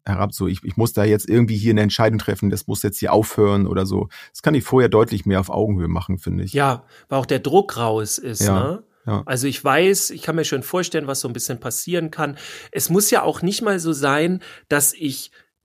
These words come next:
Speaker 2: das jetzt vorher wusste, dass es da so einen Stressmoment gibt, eine Auseinandersetzung zwischen irgendwie zwei Kindern oder so. Äh,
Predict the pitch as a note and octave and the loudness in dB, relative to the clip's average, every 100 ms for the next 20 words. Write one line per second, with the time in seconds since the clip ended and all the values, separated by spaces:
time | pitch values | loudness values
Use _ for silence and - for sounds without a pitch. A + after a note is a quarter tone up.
0 | - F#3+ A#3+ - - C#3 - - E3+ D#3+ | 2 2 4 2 2 2 0 0 4 4
1 | C#3+ C3+ B2 C4+ - - A2+ A#2 - - | 4 0 2 2 2 0 -2 -2 -2 -2
2 | - C3 B2+ B2 - - D#3+ F#3 G#3 F#3+ | 0 0 0 -2 -4 0 0 0 -2 -2
3 | F3+ F#3+ G3+ - F3+ - C3 A#2+ A#2 A#2+ | -2 -4 -6 -10 -10 -4 -2 0 -2 -4
4 | A#2 C#3+ E3+ D#3+ D#3 D#3 - D#3+ D3+ - | -2 -2 -2 -2 -2 -2 -2 -4 -4 -6
5 | - A#2+ - A#2+ A2+ A#2 A2 - A2+ G#2+ | -4 -4 -4 -6 -6 -6 -6 -6 -8 -8
6 | - G#2+ - F3 A3 G3 E3+ D3 D3+ C#3+ | -6 -6 -2 -2 0 -2 0 -2 -2 0
7 | D3+ D3+ D3+ - - - C3+ | 0 0 0 -4 -4 0 0